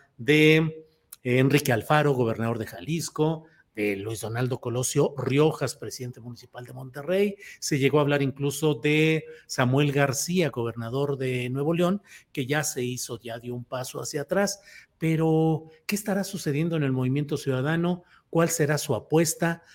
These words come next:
Dante Delgado parece que tiene un juego muy definido de no asociarse con pri, pan, P R D, con Va por México, pero ¿se irán por la libre? ¿Están haciéndole el juego a Morena? ¿Qué opinas, Alberto?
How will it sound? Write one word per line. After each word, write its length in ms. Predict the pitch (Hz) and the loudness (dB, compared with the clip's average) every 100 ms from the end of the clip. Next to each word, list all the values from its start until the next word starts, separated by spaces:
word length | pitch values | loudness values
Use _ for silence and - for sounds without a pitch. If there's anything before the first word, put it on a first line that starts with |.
| - | -12
Dante 440 | - 160 165 170 143 | 0 4 4 6 6
Delgado 600 | 127 117 143 165 180 - | 4 4 2 4 2 0
parece 400 | 135 139 131 147 | -2 -2 -4 -8
que 120 | 131 | -10
tiene 480 | - 135 143 131 - - _ | -6 -2 0 -2 -4 -16 _
un 160 | 139 139 | -2 2
juego 260 | 147 135 | 4 4
muy 220 | 131 139 139 | 4 4 4
definido 500 | 139 123 135 147 147 | 2 0 0 2 2
de 160 | 123 | 0
no 460 | 117 127 156 175 170 - - | 0 0 0 0 -2 -14 -8
asociarse 880 | 135 131 139 120 147 147 143 151 147 | -2 -2 -2 -2 0 0 0 -2 -2
con 180 | 135 123 | -2 0
pri, 220 | - 147 | 0 -2
pan, 320 | 147 143 139 | 0 -2 0
P 80 | 143 | 0
R 200 | 139 139 | 0 2
D, 240 | 143 170 | 2 2
con 220 | - 131 127 | -2 -4 -4
Va 140 | 135 | -4
por 160 | 151 151 | -4 -2
México, 560 | 170 175 160 180 180 - - _ _ | -4 -6 -2 -2 -2 -8 -20 _ _
pero 360 | 135 131 131 - | 2 4 2 0
¿se 160 | - | -4
irán 260 | 110 127 175 | -2 0 0
por 140 | 180 | 2
la 80 | 156 | 2
libre? 600 | 147 175 185 190 190 190 - - - | 2 2 2 4 2 0 -10 -20 -4
¿Están 320 | 131 156 165 | -2 0 -2
haciéndole 400 | 156 156 156 139 | 0 0 0 0
el 80 | 123 | 0
juego 280 | 151 147 | -2 0
a 40 | 143 | 0
Morena? 560 | 131 135 170 175 180 - _ _ | -2 -2 0 -2 -4 -8 _ _
¿Qué 80 | 185 | 0
opinas, 420 | 185 135 110 - | 0 -4 -4 -10
Alberto? 340 | 107 110 _ | -16 -20 _